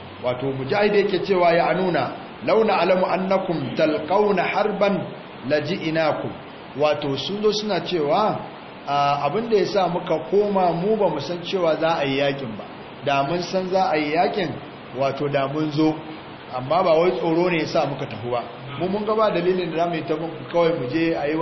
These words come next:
a yi damuwa a koma, shi ne muka koma gida. Amma da mun san yaƙi da mu, da ku yi, a yi da mun zo mun gwada muku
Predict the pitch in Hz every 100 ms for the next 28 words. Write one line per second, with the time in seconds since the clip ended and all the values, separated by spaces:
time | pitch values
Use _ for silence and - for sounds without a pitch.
0 | 151 151 160 147 143 156 143 135 151 147
1 | 135 170 151 147 135 160 160 127 127 123
2 | 120 156 160 143 160 151 165 170 180 180
3 | 151 135 147 160 151 143 147 151 170 151
4 | 165 170 - - - - 143 175 180 143
5 | 151 151 151 151 165 151 131 139 - 135